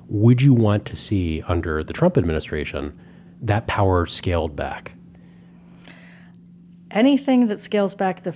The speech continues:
Speaker 2: power of the federal government is gonna be good for us. And, um, and I think that Secretary Price would probably agree with that statement. Um, he is now looking at a situation, and, and the situation that we're in is that we're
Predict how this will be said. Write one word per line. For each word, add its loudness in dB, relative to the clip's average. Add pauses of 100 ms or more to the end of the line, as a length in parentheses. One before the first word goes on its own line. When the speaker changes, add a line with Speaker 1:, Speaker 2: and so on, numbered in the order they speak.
(120)
Speaker 2:
power -2
of -4
the -4
federal -4
government -6
is -10
gonna -8
be -8
good -6
for -8
us. -4
And, -6
um, -4
and 0
I 2
think -2
that -2
Secretary -6
Price -4
would -8
probably -2
agree -8
with -10
that -8
statement. -10 (380)
Um, -6
he 2
is 0
now -2
looking -4
at -6
a -6
situation, -8
and, -10
and -10
the -8
situation -8
that -14
we're -14
in -2
is -10
that -6
we're -4